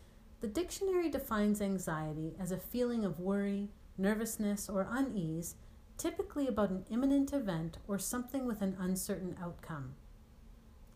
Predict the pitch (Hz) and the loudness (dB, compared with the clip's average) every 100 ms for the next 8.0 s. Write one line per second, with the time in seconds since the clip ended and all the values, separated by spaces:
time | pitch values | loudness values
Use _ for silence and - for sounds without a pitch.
0 | - 226 233 254 311 320 160 - 160 160 | 0 2 2 2 0 2 -2 -2 -6 -4
1 | 165 185 - - - 214 208 220 - 294 | -6 -8 -14 -20 -6 2 2 2 -2 -2
2 | 311 277 226 180 180 190 185 165 156 170 | 2 0 0 0 2 2 2 0 -2 -6
3 | - 165 165 165 175 185 180 - 262 226 | -4 -4 -4 -4 0 0 0 -4 -4 -4
4 | 190 165 160 156 165 160 156 170 170 151 | -2 0 0 -2 -4 -4 -4 -4 -4 -4
5 | 147 143 - - - - - - - - | -6 -10 -14 -20 -20 -20 -20 -20 -20 -20
6 | - - - - - 208 269 269 196 175 | -20 -20 -20 -12 4 6 6 2 2 0
7 | 185 190 202 190 185 - 170 135 135 - | 0 0 0 0 -2 -2 -6 -6 -8 -12